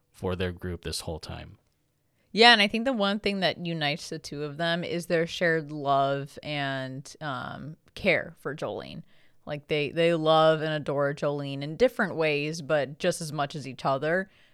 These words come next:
Speaker 2: So I think they recognize that, and they share that common goal of protecting her and helping her reach her goal of saving her father and ultimately stopping Pucci and protecting everyone by doing so. Um, I think it's also worth noting that Anasui officially joined the Donut Gang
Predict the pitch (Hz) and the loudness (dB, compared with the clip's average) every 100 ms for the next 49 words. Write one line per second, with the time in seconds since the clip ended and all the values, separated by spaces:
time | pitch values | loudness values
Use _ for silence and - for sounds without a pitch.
0 | - - 170 151 175 165 151 135 165 - | -10 2 4 4 2 0 -2 -2 -4 -6
1 | 139 147 156 156 147 131 151 156 160 180 | -6 -4 -2 0 0 0 -6 -8 -4 -2
2 | 165 151 - 156 139 143 139 143 139 139 | 0 0 -2 -6 -4 -8 -6 -4 -4 -6
3 | 139 - 156 147 - 156 156 147 151 165 | -10 -10 -8 -10 -10 -12 -8 -8 -6 -6
4 | - 156 160 247 220 185 - 160 147 143 | -6 -6 2 4 4 2 0 0 2 2
5 | 135 131 - - - 156 151 135 123 - | 0 -4 -14 -20 -8 -2 0 -2 -10 -20
6 | - _ _ _ _ _ - 160 143 160 | -20 _ _ _ _ _ -4 -4 -4 -6
7 | 143 151 139 135 135 135 170 170 185 117 | -2 2 2 0 -2 0 0 0 -2 -6
8 | - 156 - 139 170 156 151 135 139 160 | -2 -2 -2 -6 -6 -6 -6 -8 -8 -6
9 | 143 - 123 131 127 151 - 131 - 123 | -8 -8 -8 -6 -6 -10 -14 -12 -10 -10
10 | 131 - 147 - 92 151 _ _ _ _ | -10 -10 -10 -8 -8 -10 _ _ _ _
11 | - 170 147 196 190 - 175 180 202 185 | -2 0 0 0 -2 2 2 2 0 0
12 | 190 185 190 190 190 190 190 170 170 160 | 0 0 0 0 2 0 -2 0 2 4
13 | 156 151 170 170 - 180 165 170 170 - | 2 0 -2 -2 -2 -2 -2 -2 -2 -4
14 | 160 175 170 170 165 143 156 151 151 156 | -2 0 2 2 -2 -2 -4 -4 -6 -6
15 | - 165 143 143 147 170 202 233 | -6 -2 -2 -2 -6 -4 -4 -6